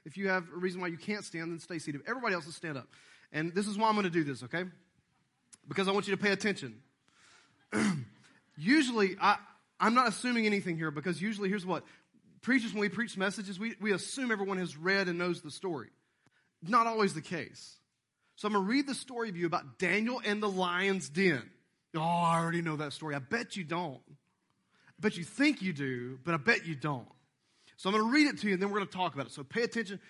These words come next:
We'll put it on the screen for you as well, but listen to the words of Daniel. I'll read it out of the New Living Translation.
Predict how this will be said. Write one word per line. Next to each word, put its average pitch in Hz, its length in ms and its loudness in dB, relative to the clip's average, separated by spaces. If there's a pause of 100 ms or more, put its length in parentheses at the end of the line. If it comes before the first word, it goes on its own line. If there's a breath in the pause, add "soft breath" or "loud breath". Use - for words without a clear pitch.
(100)
We'll 131 100 -12
put 220 160 -2
it - 20 0
on 226 80 0
the 214 80 -2
screen 214 260 0
for 196 160 -2
you 175 60 4
as 143 100 -4
well, 170 260 -2 (280 loud breath)
but 156 100 -4
listen 196 320 4
to 190 100 -4
the 170 60 -2
words 165 260 -2
of 139 60 -8
Daniel. 139 240 -2
I'll 143 60 -4
read 190 140 -4
it 202 40 0
out 185 40 2
of 165 40 0
the 160 60 -4
New 165 100 0
Living 156 240 -2
Translation. 127 560 -8